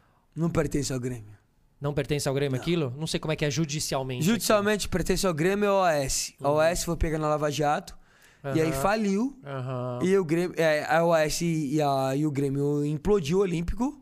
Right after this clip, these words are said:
Speaker 2: Iam implodir?
Speaker 1: Ia implodir.
Speaker 2: Aham.
Speaker 1: Mas a O A S foi pega na
Speaker 2: Hum.
Speaker 1: Lava Jato e, tipo, não tinha mais dinheiro pra fazer
Speaker 2: E
Speaker 1: isso.
Speaker 2: o que que vai fazer agora com a, com aquele lugar?
Speaker 1: Fica lá. Mas,
Speaker 2: Bizarro.
Speaker 1: mas a ideia é realmente, tipo, implodir
Speaker 2: Mas
Speaker 1: o
Speaker 2: o
Speaker 1: bagulho.
Speaker 2: terreno é do Grêmio, né? Ele pode
Speaker 1: O
Speaker 2: implodir
Speaker 1: terreno é do
Speaker 2: o que ele
Speaker 1: Grêmio,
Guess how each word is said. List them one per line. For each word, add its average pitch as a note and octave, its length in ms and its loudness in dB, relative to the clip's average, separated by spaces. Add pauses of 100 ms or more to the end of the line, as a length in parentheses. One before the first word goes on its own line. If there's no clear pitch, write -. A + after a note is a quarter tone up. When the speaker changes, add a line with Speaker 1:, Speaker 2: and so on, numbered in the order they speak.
(280)
Speaker 2:
Iam F#3 260 0
implodir? C#3+ 460 -4
Speaker 1:
Ia D3 100 2
implodir. F#3 560 0
Speaker 2:
Aham. D#3 300 -6 (160)
Speaker 1:
Mas G#3 200 0
a D#3+ 100 2
O D3 40 4
A C#3+ 40 4
S D3 120 -2
foi A3+ 140 2
pega B3 460 0 (120)
na F3 100 0
Speaker 2:
Hum. D#3+ 40 2
Speaker 1:
Lava E3 240 2
Jato F#3+ 360 0
e, A#3 100 0
tipo, D3 420 -2
não F3 120 0
tinha G3 140 0
mais G3 120 0
dinheiro G#3 200 0
pra G#3+ 120 -2
fazer A3 200 -4
Speaker 2:
E C#4 60 -4
Speaker 1:
isso. A3+ 100 -6
Speaker 2:
o - 20 -10
que - 100 -12
que A#3+ 60 -8
vai G#3+ 80 -4
fazer F3 200 -2
agora D3 240 -2
com C#3+ 100 -8
a, C#3 160 -6
com D3+ 200 -12
aquele C3 280 -12
lugar? C3 140 -6
Speaker 1:
Fica A3 200 2
lá. A#3 220 -6 (760)
Mas, E3+ 200 2
Speaker 2:
Bizarro. E3+ 180 -2
Speaker 1:
mas F3 340 0
a D#3 140 4
ideia D3 400 2
é D#3 60 -2
realmente, D#3+ 560 0
tipo, - 200 0
implodir F3+ 280 0
Speaker 2:
Mas F3 100 0
Speaker 1:
o G3 40 6
Speaker 2:
o - 20 4
Speaker 1:
bagulho. G#3 220 2
Speaker 2:
terreno G3 200 2
é G3+ 40 0
do G3 100 -2
Grêmio, E3+ 440 0
né? D3+ 140 -2
Ele C#3+ 140 -2
pode D#3 240 -2
Speaker 1:
O - 20 -2
Speaker 2:
implodir D3 200 0
Speaker 1:
terreno D3 120 2
é D#3 40 2
do F3+ 60 2
Speaker 2:
o F#3+ 40 2
que F3+ 60 0
ele G3 60 4
Speaker 1:
Grêmio, D#3+ 140 2